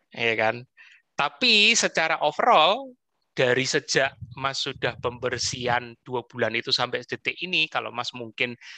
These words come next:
sesekali memantau hasil lab, pasti trigliseridnya makin lama makin turun.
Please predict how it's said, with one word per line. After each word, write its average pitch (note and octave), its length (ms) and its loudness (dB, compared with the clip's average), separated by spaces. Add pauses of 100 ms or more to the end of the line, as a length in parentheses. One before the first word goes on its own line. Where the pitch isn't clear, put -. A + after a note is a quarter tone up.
(160)
sesekali B2+ 840 -2
memantau B2 720 -2
hasil A2+ 480 -4
lab, A#2 120 -2 (280)
pasti C3 320 0
trigliseridnya D3+ 580 -2
makin D3+ 300 -6
lama C#3+ 240 -6
makin C3 160 -8
turun. G#2 260 -12